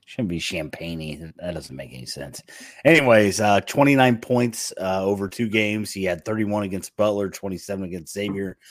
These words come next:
Shot, uh, almost fifty percent from the field.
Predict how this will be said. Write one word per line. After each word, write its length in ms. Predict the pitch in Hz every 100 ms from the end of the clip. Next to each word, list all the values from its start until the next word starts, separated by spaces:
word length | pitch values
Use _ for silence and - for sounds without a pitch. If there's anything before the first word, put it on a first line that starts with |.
| - - -
Shot, 400 | - 104 101 - -
uh, 360 | 90 87 85 82 - -
almost 540 | 101 110 110 107 -
fifty 200 | 120 113
percent 360 | 98 101 110 95
from 120 | 101
the 100 | 90
field. 480 | - 117 110 104 95